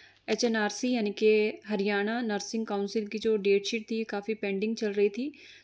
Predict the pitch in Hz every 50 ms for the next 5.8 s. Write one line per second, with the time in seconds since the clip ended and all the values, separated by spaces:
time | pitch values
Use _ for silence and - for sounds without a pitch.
0 | _ - 233 226 202 220 226 233 240 247 277 277 269 262 - 220 214 208 202 226
1 | 220 233 220 202 - - - - 208 220 226 220 226 240 262 269 262 - _ _
2 | _ _ - 233 214 202 202 220 233 254 254 226 214 202 190 233 214 - 220 202
3 | 202 220 247 233 233 226 233 247 - - - 208 208 208 226 220 214 214 226 214
4 | 202 208 220 233 254 - 269 - 226 208 202 202 214 202 202 196 190 185 202 -
5 | - 233 214 202 208 202 196 202 196 - - 247 247 247 -